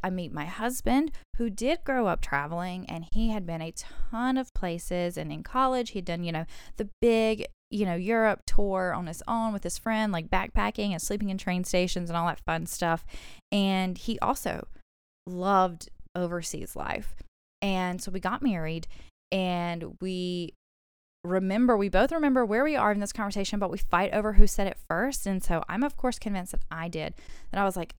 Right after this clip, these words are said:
"I want to live overseas." Because before we had gotten married, when I was, you know, single,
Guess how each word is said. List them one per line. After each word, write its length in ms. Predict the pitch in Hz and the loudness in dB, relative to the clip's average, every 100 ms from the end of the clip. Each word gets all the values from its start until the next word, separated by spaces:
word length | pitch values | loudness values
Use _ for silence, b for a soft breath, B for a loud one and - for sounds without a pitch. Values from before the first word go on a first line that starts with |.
| - | -4
"I 180 | 202 | 0
want 160 | 226 208 | 0 0
to 100 | 208 | -2
live 140 | 185 | -2
overseas." 440 | 165 156 - - - | -2 -4 -8 -10 -10
Because 180 | - 180 | -6 -4
before 380 | 160 - 302 359 | -4 -4 0 2
we 120 | 359 | 2
had 120 | 277 | 0
gotten 260 | 233 185 151 | -2 -4 -6
married, 360 | 147 147 165 | -8 -6 -8
when 140 | 180 165 | -6 -6
I 120 | 156 | -4
was, 200 | 156 - | -6 -8
you 100 | - | -10
know, 100 | 160 | -10
single, 540 | - - 294 233 185 | -8 -2 2 2 0